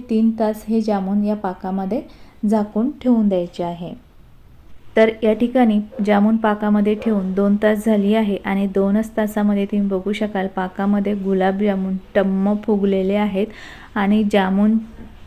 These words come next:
अगदी रसरशीत या ठिकाणी तयार झाले. जामुनना रंग खूप छान आलाय. या ठिकाणी मी हा जामून तुम्हाला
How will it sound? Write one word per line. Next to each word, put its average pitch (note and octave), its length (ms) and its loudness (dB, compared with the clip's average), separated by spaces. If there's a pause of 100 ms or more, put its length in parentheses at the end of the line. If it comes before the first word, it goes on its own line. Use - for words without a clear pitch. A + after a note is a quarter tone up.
अगदी G3+ 500 2
रसरशीत A3 760 0
या G#3 120 2
ठिकाणी G#3 460 -2 (140)
तयार G3 280 2
झाले. G3 400 0
जामुनना F#3+ 480 0
रंग G3 340 0 (180)
खूप A3 320 -2
छान G3+ 380 0
आलाय. F#3+ 280 -2 (440)
या G#3 160 6
ठिकाणी A3 480 2
मी G#3+ 160 2
हा G#3 200 0
जामून G3 420 0
तुम्हाला G3 400 0